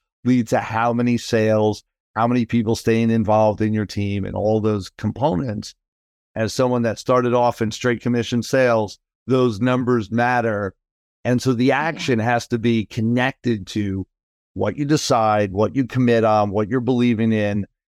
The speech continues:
Speaker 1: It's gotta be all connected in one process. Otherwise,
Speaker 2: Mm-hmm.
Speaker 1: you'll be disconnected and your results will be disconnected as well.
Speaker 2: Right. And it, and honestly,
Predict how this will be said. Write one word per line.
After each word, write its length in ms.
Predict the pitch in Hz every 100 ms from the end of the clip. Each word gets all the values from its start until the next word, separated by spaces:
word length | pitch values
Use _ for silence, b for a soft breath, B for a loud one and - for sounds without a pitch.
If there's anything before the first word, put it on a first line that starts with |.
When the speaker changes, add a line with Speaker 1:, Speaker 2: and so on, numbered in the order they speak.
| _ _
Speaker 1:
It's 220 | 113 113
gotta 360 | - 117 131 135
be 160 | 123 123
all 180 | 117 113
connected 580 | 113 107 107 - 107
in 180 | 98 101
one 240 | 98 104 98
process. 800 | - 98 98 - 90 87 - - _ _ _ -
Otherwise, 480 | 107 107 104 98 92
Speaker 2:
Mm-hmm. 140 | 107
Speaker 1:
you'll 80 | 95
be 320 | 98 98 92 _ _ _ -
disconnected 840 | 127 - 127 104 101 - 104 87 -
and 640 | 117 117 107 101 98 95 - _ _ _ _ -
your 120 | 120
results 560 | 104 113 90 110 110 -
will 60 | 95
be 120 | 98
disconnected 680 | 92 87 - 90 85 - -
as 160 | 82
well. 180 | - - _ _ _ _ -
Speaker 2:
Right. 420 | 151 139 127 117 -
And 280 | 220 202 - -
it, 140 | 214 -
and 200 | 214 202
honestly, 880 | - 220 269 - 170 160 151 - -